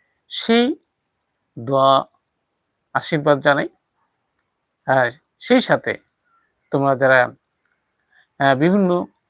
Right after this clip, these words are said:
জায়গা থেকে আমাদের এসে লাইভ ক্লাসে পার্টিসিপেট করছো, সবাইকে অসংখ্য ধন্যবাদ জানাই।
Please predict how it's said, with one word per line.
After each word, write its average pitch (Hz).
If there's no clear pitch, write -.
জায়গা 151
থেকে 135
আমাদের 131
এসে 127
লাইভ 120
ক্লাসে 131
পার্টিসিপেট 131
করছো, 165
সবাইকে 127
অসংখ্য 143
ধন্যবাদ 151
জানাই। 175